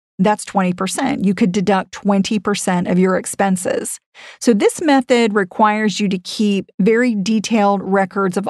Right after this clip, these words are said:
all your expenses. You're gonna have to know each one of them individually to add them up and use this percentage. And you use Form eight eight two nine to figure out the expenses that you can deduct.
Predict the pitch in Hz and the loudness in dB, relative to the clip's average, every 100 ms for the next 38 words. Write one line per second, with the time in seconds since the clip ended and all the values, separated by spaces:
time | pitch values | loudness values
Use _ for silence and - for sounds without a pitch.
0 | - 202 202 208 190 190 185 - - 190 | 0 4 4 4 0 -2 -4 -4 -4 -4
1 | - - 180 208 202 202 185 202 190 190 | -4 -6 -4 -2 -2 -2 -2 0 0 0
2 | 226 190 196 190 - 220 - 202 190 185 | 2 4 4 0 -2 -4 0 0 0 0
3 | 185 196 190 180 277 262 254 226 220 185 | 0 2 2 2 -2 -2 -2 0 -2 -2
4 | - 196 190 185 185 185 185 - - _ | -4 -2 -2 0 2 2 2 -4 -10 _
5 | - - 190 190 185 185 190 180 - 175 | -20 -2 4 4 4 0 -2 -4 -4 -2
6 | 202 185 233 220 - - - - - 208 | -2 -2 -2 -4 -6 -10 -20 -12 0 2
7 | 202 202 208 190 214 196 - 208 202 196 | 4 4 4 4 2 0 -2 0 2 0
8 | - 214 233 240 214 214 - - 208 196 | -2 0 0 0 0 0 -2 -4 2 2
9 | 190 190 208 262 320 - 185 - 214 247 | 2 2 4 2 2 -4 -4 -2 0 0
10 | 226 202 196 196 196 190 - - 190 185 | -2 0 0 0 0 -2 -2 -2 0 0
11 | 202 185 180 202 180 180 180 185 190 190 | 0 0 -2 -4 0 2 2 2 2 0
12 | - | -4